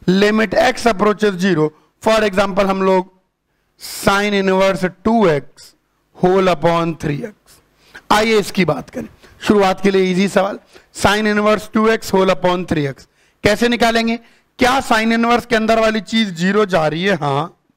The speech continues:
sine inverse के अंदर क्या लिखा है? टू एक्स। तो जैसा zero sine inverse के अंदर,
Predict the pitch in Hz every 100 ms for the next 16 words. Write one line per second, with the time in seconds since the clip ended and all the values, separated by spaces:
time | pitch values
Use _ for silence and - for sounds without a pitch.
0 | _ _ _ _ _ _ _ _ _ _
1 | _ _ _ _ - - - - - 202
2 | 233 233 233 226 233 220 226 226 220 226
3 | 226 240 - 262 196 139 - - - -
4 | - 190 160 208 226 285 302 196 214 247
5 | 247 220 214 226 220 220 214 - 240 220
6 | 226 160